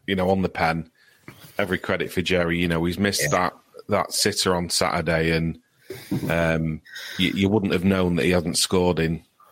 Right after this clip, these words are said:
Speaker 1: nearly twenty games, whatever it is, 'cause, you know, he puts it in the top corner,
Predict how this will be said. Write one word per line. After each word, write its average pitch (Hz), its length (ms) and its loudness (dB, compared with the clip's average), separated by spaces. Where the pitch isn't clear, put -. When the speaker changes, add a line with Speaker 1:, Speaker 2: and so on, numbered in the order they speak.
Speaker 1:
nearly 90 260 0
twenty 90 300 0
games, 85 340 0
whatever 80 340 0
it - 80 0
is, - 180 -2
'cause, - 380 -2
you 92 120 0
know, 82 240 0
he 104 60 0
puts - 320 -2
it 95 60 4
in 92 60 0
the 92 80 0
top - 320 -2
corner, 90 480 2